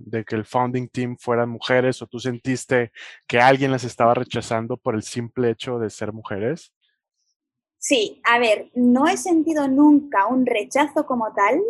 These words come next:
Speaker 2: ¿vale? O sea, no he sentido nunca, te digo, "No, porque eres mujer".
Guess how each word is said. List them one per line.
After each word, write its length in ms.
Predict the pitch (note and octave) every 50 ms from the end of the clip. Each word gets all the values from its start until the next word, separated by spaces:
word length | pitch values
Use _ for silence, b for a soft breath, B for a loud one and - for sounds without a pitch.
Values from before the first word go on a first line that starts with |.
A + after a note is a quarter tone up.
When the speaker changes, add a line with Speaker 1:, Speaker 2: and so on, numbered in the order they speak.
| B4 - _ _ _ -
Speaker 2:
¿vale? 260 | A3+ G#3 G#3+ C4 F4+ A#4 - - - G#3
O 40 |
sea, 200 | G3+ G#3 A3+ G#3
no 140 | G3 G3+ G3+
he 60 | G#3
sentido 420 | A3 - A#3+ A#3+ A#3+ A#3+ A#3+ A#3 A3
nunca, 340 | A3 A3+ A3+ A3+ - G#3+ G#3+
te 100 | A3 G#3
digo, 180 | G#3 A3 A3 G#3+ G#3+ G#3 G#3+
"No, 240 | G#3+ A3 A#3+ A#3+ A3+
porque 260 | - G#3+ G3+ - A#3
eres 220 | A3 A3+ A3+ - -
mujer". 460 | G#3+ G3+ F3+ - A3+ C4 D#4+ G4